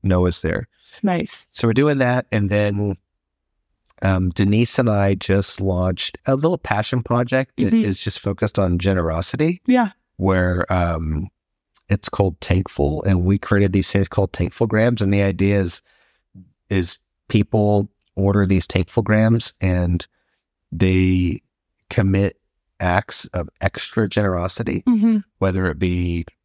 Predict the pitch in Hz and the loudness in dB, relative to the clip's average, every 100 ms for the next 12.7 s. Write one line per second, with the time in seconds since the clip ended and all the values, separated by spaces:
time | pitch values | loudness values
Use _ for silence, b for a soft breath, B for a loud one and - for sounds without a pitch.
0 | _ _ _ - 107 117 104 98 90 90 | _ _ _ -4 -2 2 2 2 2 2
1 | 95 95 95 95 - 233 214 202 202 196 | 2 0 0 -4 -2 0 2 4 2 2
2 | - 196 196 98 87 85 76 92 95 95 | 2 2 2 0 -2 -4 0 0 2 0
3 | - 98 98 - 90 90 - 98 95 95 | 0 0 0 0 0 0 0 2 2 2
4 | 87 - 92 87 - - 92 87 90 110 | 0 0 0 -2 -4 -4 -2 -2 0 2
5 | 131 123 113 _ _ _ _ - 95 98 | 4 2 0 _ _ _ _ -4 0 2
6 | 107 - 98 - - - 87 87 92 87 | 0 -2 -4 -4 -8 -4 2 2 2 -2
7 | - 85 82 82 80 - 90 73 - 90 | -2 0 2 0 -2 -2 -2 -2 0 2
8 | 90 90 - 85 85 78 - 87 85 _ | 4 2 2 2 2 0 0 -2 -2 _
9 | - 82 - 87 - 80 78 - 85 76 | -2 -2 0 -2 0 0 0 -2 -2 0
10 | 76 76 76 - 87 90 87 - - 85 | -2 -4 -4 -2 0 0 0 -4 -4 -4
11 | - 117 214 208 196 190 185 190 _ _ | 0 2 4 4 2 2 -2 -6 _ _
12 | _ _ - 95 92 92 85 | _ _ 0 2 2 0 -2